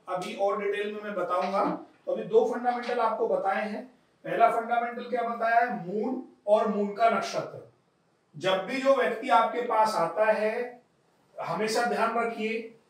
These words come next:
मून कहाँ बैठा है और मून का नक्षत्र कहाँ बैठा है, जिन भावों में वो बैठा है, उन भावों से संबंधित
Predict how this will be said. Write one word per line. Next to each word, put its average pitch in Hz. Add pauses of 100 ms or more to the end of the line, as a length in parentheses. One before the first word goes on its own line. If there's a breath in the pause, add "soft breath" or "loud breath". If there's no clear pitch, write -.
(140)
मून 226
कहाँ 214
बैठा 214
है 214 (380)
और 233
मून 226
का 233
नक्षत्र 220
कहाँ 214
बैठा 185
है, 190 (380)
जिन 247
भावों 190
में 277
वो 262
बैठा 196
है, 208 (440)
उन 240
भावों 226
से 247
संबंधित 208